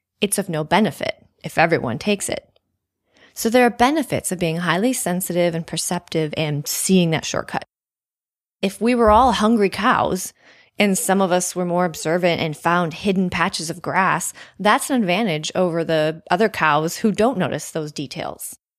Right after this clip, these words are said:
For those of you with non-sensitive partners or spouses, lay that fun fact on them. There are advantages to being so detail-oriented and reactive.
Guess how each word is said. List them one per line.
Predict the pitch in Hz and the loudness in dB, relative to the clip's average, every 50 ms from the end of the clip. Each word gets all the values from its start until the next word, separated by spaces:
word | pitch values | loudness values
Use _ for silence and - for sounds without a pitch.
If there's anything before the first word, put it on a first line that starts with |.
| _ _ _ _ _ _ _ _ _ _ _ | _ _ _ _ _ _ _ _ _ _ _
For | - 220 | 0 2
those | 220 269 339 | 2 4 2
of | 440 392 - | 2 2 2
you | 262 240 | 2 0
with | 233 190 | 2 2
non-sensitive | 185 170 160 151 156 165 175 190 202 - 208 214 208 - 226 226 220 | 0 0 2 2 2 2 0 -2 -2 -2 -2 -2 -2 -2 -4 -4 -4
partners | - - 220 - 220 240 220 | 0 -2 0 0 0 -2 -2
or | 220 | -2
spouses, | 220 - - - 220 220 233 - - 240 233 226 - - - - _ - | -4 -4 -2 0 0 0 0 0 0 0 0 -2 -4 -10 -16 -20 _ -2
lay | 196 196 208 233 262 | 0 0 2 2 2
that | 240 226 196 - - | 2 0 -2 -2 -2
fun | - 165 151 160 | -4 -2 -2 -2
fact | 165 - 151 135 135 - - | 0 0 0 0 0 0 -2
on | 151 120 120 143 | 0 0 0 0
them. | 135 117 90 82 - - _ - - _ | 0 -2 -2 -4 -6 -10 _ -20 -20 _
There | - 220 240 247 - | 0 2 2 2 2
are | - 220 254 254 254 254 | 4 4 4 6 4 4
advantages | 240 202 208 208 208 214 208 190 - - 139 139 - - | 2 2 2 2 2 2 0 0 -2 -4 -6 -6 -6 -8
to | - 185 | -8 -4
being | 156 190 175 175 165 170 | 0 0 0 0 -2 -4
so | - - - 185 180 180 180 190 | -8 -2 0 2 4 4 4 2
detail-oriented | 180 185 180 180 - - 175 156 160 160 160 147 143 143 - - 160 - 156 151 | 2 0 -2 -2 0 0 0 0 0 0 -2 -2 -2 -2 -4 -6 -6 -8 -6 -6
and | 143 143 | -4 -2
reactive. | 147 151 147 143 - - - - 127 - - 160 180 - - | 2 2 2 2 0 -4 -6 -4 -4 -4 -4 -6 -12 -16 -20